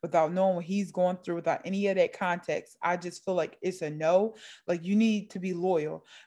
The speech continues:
because I don't care. If, if I ask Sabria right now,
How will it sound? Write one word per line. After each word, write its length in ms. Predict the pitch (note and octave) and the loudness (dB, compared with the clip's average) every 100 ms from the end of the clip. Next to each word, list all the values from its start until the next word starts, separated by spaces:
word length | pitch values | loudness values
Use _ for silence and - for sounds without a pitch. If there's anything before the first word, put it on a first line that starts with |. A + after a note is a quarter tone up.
| - | -6
because 300 | F#3+ G3+ F3 - | 2 4 4 2
I 440 | F3 F#3+ G#3+ G#3+ | 4 6 6 4
don't 260 | G3+ F#3+ - | 2 -4 -4
care. 360 | A3+ F3 E3 F#3+ | -2 0 0 -2
If, 240 | F3+ - - - | -6 -6 -6 -4
if 120 | G3 | 2
I 120 | G3+ | 2
ask 320 | - A#3 - | 4 2 0
Sabria 440 | A#3 G#3 A3+ A3+ F#3+ | -6 -4 -2 0 2
right 220 | F3 E3+ | 0 0
now, 380 | F#3+ G#3+ G#3+ | 0 2 2